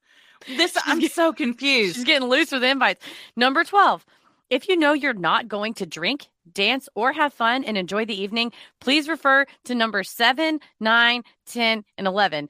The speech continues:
Speaker 2: Seven
Speaker 1: What were those?
Speaker 2: is don't ask if you're invited. Nine, spectator. Ten,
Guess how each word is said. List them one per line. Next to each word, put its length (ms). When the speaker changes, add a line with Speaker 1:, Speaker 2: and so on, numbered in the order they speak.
Speaker 2:
Seven 480
Speaker 1:
What 100
were 120
those? 480
Speaker 2:
is 420
don't 220
ask 240
if 100
you're 160
invited. 540
Nine, 640
spectator. 760
Ten, 500